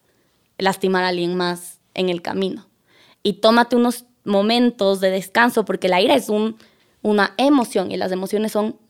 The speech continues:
rápidas, los sentimientos son más durare-, duraderos. Entonces la ira, si tú no actúas en la ira, se te va a pasar.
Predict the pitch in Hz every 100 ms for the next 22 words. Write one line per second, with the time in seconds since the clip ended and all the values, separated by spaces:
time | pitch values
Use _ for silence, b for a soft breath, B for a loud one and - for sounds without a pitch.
0 | - 196 202 202 - - - 202 196 190
1 | 202 196 202 220 190 190 185 175 180 185
2 | - 185 190 185 180 185 - - B B
3 | B - 214 208 202 190 196 262 277 -
4 | B B B B B - 214 - 277 294
5 | 254 - 285 285 240 202 190 214 302 320
6 | - - 185 180 180 185 - - -